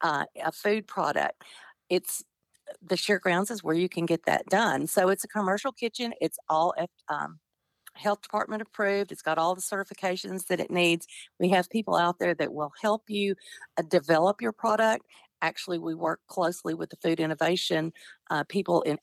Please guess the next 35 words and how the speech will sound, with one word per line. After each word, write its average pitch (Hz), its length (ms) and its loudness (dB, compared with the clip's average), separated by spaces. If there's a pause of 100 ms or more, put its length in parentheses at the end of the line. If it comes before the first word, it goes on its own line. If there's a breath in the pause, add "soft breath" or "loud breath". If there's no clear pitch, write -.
out 156 120 2
of 156 100 -2
Fayetteville, 180 640 2
out 156 180 0
of 156 60 -6
the - 80 -8
campus 170 420 -4
up 156 220 2
there, 160 300 0 (420 loud breath)
to 175 180 0
help, 190 440 2 (120)
uh, 156 180 2
develop 165 420 -2
your 156 120 -2
recipe, 202 600 0
develop 147 520 -4
your 139 120 -2
label, 180 600 2 (440 loud breath)
um, 139 440 -2 (100)
all 170 300 2
types - 420 -6
of 151 120 -10
things 151 360 -8
out 147 240 -2
there. 143 300 0 (420 loud breath)
And 147 440 0
that 160 200 4
is 156 160 -4
located 151 540 -2
right 147 180 0
here. 156 160 0
So 156 220 2
if, 165 100 2 (180)
if 170 140 -2
you're 196 220 0